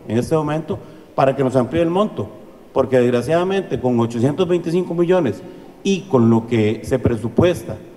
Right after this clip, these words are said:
de dos mil trescientos millones no vamos a llegar a mucho. Le digo algo, don José Luis, y para todo el público, yo soy uno de los más interesados también en que esa piscina se construya. ¿Por qué? Porque hay muchos atletas que en este momento están en el polideportivo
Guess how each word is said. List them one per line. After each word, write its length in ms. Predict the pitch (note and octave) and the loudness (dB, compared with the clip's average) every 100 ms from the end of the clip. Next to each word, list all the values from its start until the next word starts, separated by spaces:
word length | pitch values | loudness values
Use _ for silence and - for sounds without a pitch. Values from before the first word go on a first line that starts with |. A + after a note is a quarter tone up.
| - - | -20 -2
de 140 | B2+ | 4
dos 180 | B2+ A#2+ | 4 4
mil 160 | C#3+ D#3 | 0 -2
trescientos 400 | E3+ E3 E3 E3 | -2 -2 -2 -2
millones 320 | C3+ C#3 D3+ | 0 0 0
no 160 | C3 | 2
vamos 260 | B2+ C#3 C#3 | 2 2 -2
a 80 | C3+ | -2
llegar 280 | A2 G#2 G#2+ | -2 0 -2
a 40 | |
mucho. 320 | G2+ F#2+ G2 - - - | -4 -6 -8 -12 -18 -2
Le 100 | A2 | 2
digo 280 | C3 D3+ E3 | 2 2 2
algo, 240 | F3 D#3 | 2 2
don 180 | A2 G#2 | 0 -2
José 180 | G#2 A2 | -2 0
Luis, 340 | C#3+ E3+ - - - - - - - - - | 2 0 -4 -14 -16 -20 -20 -20 -20 -10 -8
y 80 | |
para 320 | A2+ A#2+ A2 - | -2 0 0 0
todo 180 | C#3 | 0
el 300 | D#3 D3 A#2 | 2 0 -2
público, 420 | - D#3+ E3 A#2 G#2+ | 0 0 0 -2 -2
yo 160 | B2+ | -2
soy 180 | C3+ D#3+ | 0 0
uno 120 | E3 | 0
de 60 | D#3+ | 0
los 80 | C3+ | -2
más 180 | D3+ | -2
interesados 480 | E3 C#3+ C3 C3 D3+ | -2 -2 0 0 0
también 260 | C#3+ C3 D3 | -2 0 0
en 140 | D#3 | 0
que 100 | C#3 | 0
esa 160 | C3 D#3 | 0 0
piscina 400 | D3 B2+ C#3+ D3 | -4 -2 -2 -2
se 120 | D3+ | -2
construya. 560 | B2+ A2+ - C#3+ A#2+ F#2+ - - - - | -2 0 2 2 0 -4 -10 -18 -20 -4
¿Por 160 | A#2+ A#2 | -2 0
qué? 100 | E3+ | 0
Porque 220 | C#3 B2 | 0 -2
hay 80 | C#3+ | -2
muchos 400 | D#3 F#3 F#3 E3 | 2 0 0 -4
atletas 480 | D#3 D#3 E3 E3+ - | -2 0 0 -2 -4
que 80 | |
en 60 | B2 | -2
este 180 | B2+ E3+ | 0 0
momento 460 | D#3 D#3+ D#3+ A2+ G2+ - - - | 0 0 -2 -6 -8 -14 -10 -4
están 320 | B2+ C3+ C#3 | 0 0 0
en 100 | E3 | 0
el 100 | E3 | 0
polideportivo 840 | E3+ C#3+ B2 B2 A2+ D#3+ E3+ F3+ | 0 2 0 0 -4 0 0 0